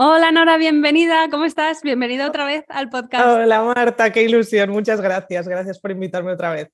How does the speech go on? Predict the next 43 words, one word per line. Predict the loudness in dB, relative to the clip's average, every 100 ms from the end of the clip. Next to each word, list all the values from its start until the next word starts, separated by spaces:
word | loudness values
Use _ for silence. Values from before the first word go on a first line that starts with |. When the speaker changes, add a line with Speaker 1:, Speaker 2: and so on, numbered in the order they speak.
| _
Speaker 1:
Bueno, | 2 4 4
de | 4
hecho | 2 2
estuviste | 2 2 2 0 0
en | 0 2
el | 2
episodio | 0 -2 -2 0 0
número | 0 -2 -2
veintiuno | -4 -4 -4 -2 -2 -2 -6 -8 -8
y | -8
fue | -4 -4 -4
Speaker 2:
Ujú. | -6
Speaker 1:
un | -8
episodio | -6 -8 -8 -6 -4 -4
que | -6
gustó | -8 -8 -10 -6 -4 -2 -4 -4 -6 -8 -8 -10 -12 -8
un | -6
montón, | -6 -6 -4 -4 -4 -8 -20 -20 -10
en | -8
el | -4
que |
hablábamos | -4 -4 -4 -6
de, | -8 -8 -8
bueno, | -8 -10
nos | -12 -12
contabas | -10 -2 0 -2
cómo | -2 -6
organizarnos | -4 -6 -6 -6 -6 -6 -10 -10
y |
crear | -8 -6 -6
hábitos | -6 -8 -10
saludables. | -8 -8 -4 -4 -6 -10 -14 -20 -20 -14
Speaker 2:
Mm, | -10 -10 -10 -14 -8
qué | -4 0
ilusión, | 0 0 -2 0
qué | -2
ilusión | 0 -2
me | -4
ha |
hecho | -4 -2
que | -2
haya | -2
gustado. | -4 -10 -10 -10 -12